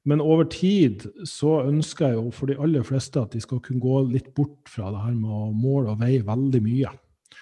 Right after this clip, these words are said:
Man kan gjerne følge med vekt og målinger, ta og veie seg kanskje tre ganger i uka og måle seg en gang i uka, og så følge med det her over tid. Men, men jeg har troa på at med, når matvalgene er på plass,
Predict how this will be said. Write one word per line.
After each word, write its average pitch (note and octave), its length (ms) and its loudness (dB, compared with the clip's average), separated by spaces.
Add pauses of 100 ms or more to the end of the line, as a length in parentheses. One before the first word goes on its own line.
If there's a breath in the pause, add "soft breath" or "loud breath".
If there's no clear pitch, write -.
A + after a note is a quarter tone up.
(320 loud breath)
Man C3+ 80 -2
kan C#3+ 100 4
gjerne D#3+ 220 2
følge D#3+ 240 4
med C3 160 6
vekt C3+ 320 -2
og A#2 80 2
målinger, B2+ 600 2 (120)
ta B2+ 140 -2
og B2 320 0
veie C3 240 4
seg G2 180 -10
kanskje A2+ 300 -6
tre A#2+ 180 0
ganger A2 220 -2
i B2 100 0
uka C3+ 220 -2
og G#2+ 160 0
måle B2+ 260 0
seg A2+ 220 -6
en D3 140 0
gang A2 120 -2
i G#2 140 -4
uka, G#2+ 320 -6
og A2 100 -8
så - 160 -8
følge C3+ 380 0
med B2+ 160 0
det G#2 80 -4
her A2+ 160 -2
over G#2+ 180 -6
tid. F3 300 2 (720 loud breath)
Men, C#3+ 280 4 (260)
men C#3 240 0
jeg D3 160 2
har D3+ 300 4
troa D3 420 2
på B2 220 -2
at - 340 -10
med, D3+ 300 2
når C#3 180 4
matvalgene C#3+ 720 2
er C3+ 60 -2
på B2+ 100 -4
plass, - 460 0